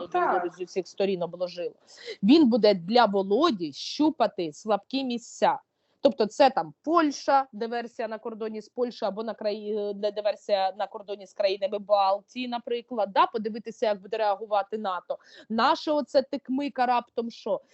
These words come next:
Speaker 1: В мене поки не випадало, щоб, е, і не, і не випадає і зараз, щоб ми говорили про серйозний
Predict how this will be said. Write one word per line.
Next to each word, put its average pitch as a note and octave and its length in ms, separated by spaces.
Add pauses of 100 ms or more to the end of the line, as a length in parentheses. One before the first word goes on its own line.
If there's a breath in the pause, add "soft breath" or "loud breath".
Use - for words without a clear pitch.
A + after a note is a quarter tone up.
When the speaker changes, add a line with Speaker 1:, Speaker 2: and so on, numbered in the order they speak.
(140 loud breath)
Speaker 1:
В G#3 40
мене D4 320 (100)
поки D4+ 320
не A#3+ 220
випадало, B3 680
щоб, G3+ 240 (260)
е, G3+ 220
і B3+ 260
не, B3 380 (200)
і A#3+ 240
не A#3 120
випадає A#3 640
і B3+ 100
зараз, G#3 460
щоб G3+ 200
ми A#3 120
говорили G#3+ 460
про G#3+ 180
серйозний G3+ 720